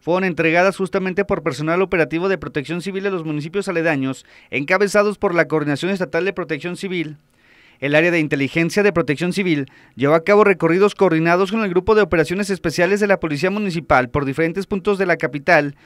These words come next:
Lo anterior para detectar quema de pirotecnia en las calles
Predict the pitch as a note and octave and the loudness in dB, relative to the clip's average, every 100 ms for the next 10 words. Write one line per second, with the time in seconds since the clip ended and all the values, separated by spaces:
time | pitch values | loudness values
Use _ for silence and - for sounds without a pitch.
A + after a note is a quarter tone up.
0 | _ _ _ B2+ E3+ F#3 G3+ G3+ F#3 G#3+ | _ _ _ 2 2 4 2 2 2 0
1 | G3+ D3+ D#3 - - G3+ G3+ G3+ F#3 D3+ | 0 0 -2 0 0 0 0 0 0 0
2 | D3 E3 F3+ G3 D#3 - D#3 B2+ C3+ - | 0 0 -2 -2 -2 2 2 4 -2 -4